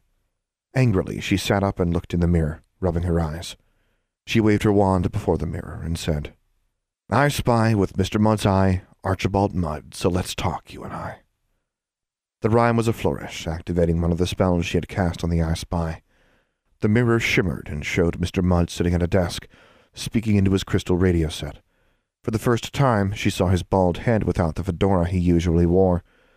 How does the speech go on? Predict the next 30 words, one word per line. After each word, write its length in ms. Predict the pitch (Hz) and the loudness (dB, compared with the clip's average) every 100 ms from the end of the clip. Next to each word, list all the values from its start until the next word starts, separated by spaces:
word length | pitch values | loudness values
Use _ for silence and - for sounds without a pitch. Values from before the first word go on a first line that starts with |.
| _ _ _ | _ _ _
She 160 | - | -2
snickered 380 | 120 - 135 87 | 0 -2 -2 -2
at 60 | - | -4
the 80 | |
sight 240 | - 98 85 | -2 -2 -2
of 60 | |
his 120 | 87 - | -4 -4
premature 480 | - 87 82 - | -2 0 -2 -4
bald 300 | 76 90 87 | -2 0 0
spot. 340 | 82 - 67 - _ _ _ _ _ | -2 -8 -10 -12 _ _ _ _ _
He 80 | - | 0
wore 160 | 110 110 | 2 2
pajamas, 640 | 104 101 117 87 73 - | 2 2 2 0 -4 -8
so 160 | - 80 | -4 -2
he 140 | 90 | 0
was 160 | 82 80 | 0 -2
in 80 | 78 | -4
his 240 | 80 - | -4 -2
room. 340 | 92 69 73 - _ _ _ _ _ _ _ - | -2 -2 -8 -20 _ _ _ _ _ _ _ -2
Alexandra 480 | 123 120 139 131 113 | 0 2 2 2 2
unrolled 320 | 113 107 98 | 4 4 4
her 140 | 98 92 | 4 4
map 340 | 92 85 - | 2 0 -2
of 180 | 80 90 | -6 -2
New 140 | 87 | 0
Amsterdam 640 | 82 80 - 73 69 73 - - | 2 0 -2 -4 -6 -12 -18 -8
and 200 | 87 - | -6 -2
pointed 320 | 82 82 87 | -2 -2 -2
her 100 | 80 | 0
wand. 500 | 87 85 76 - | 2 0 -2 -12